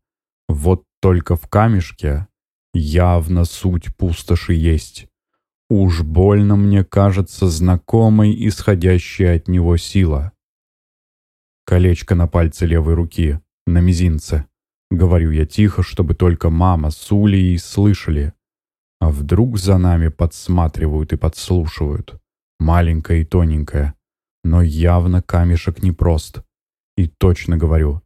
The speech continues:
из пустоши оно. Трогать сам не хочу его руками и вам не советую. Хмык от мамы. «Хочешь, не хочешь, а придется. Ты с пустошью почти на «ты»,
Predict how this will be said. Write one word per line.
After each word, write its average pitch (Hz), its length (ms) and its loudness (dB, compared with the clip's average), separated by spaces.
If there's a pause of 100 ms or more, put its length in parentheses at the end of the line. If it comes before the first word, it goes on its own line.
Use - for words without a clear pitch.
(140)
из 98 200 -4
пустоши - 560 -2
оно. 78 360 -2 (460)
Трогать 92 460 2
сам 90 320 0
не 90 60 2
хочу 95 340 -2
его 85 240 0
руками 80 520 -2 (220)
и 101 120 2
вам 92 320 2
не 85 80 -2
советую. 80 640 -2 (1200)
Хмык 87 520 -2
от 85 180 -2
мамы. 76 500 -2 (800)
«Хочешь, - 420 -4
не 101 80 2
хочешь, - 520 -4 (120)
а 101 80 -2
придется. 87 680 -2 (420)
Ты 113 140 2
с - 80 -8
пустошью 98 640 -2
почти - 360 -2
на 98 160 2
«ты», 80 360 -2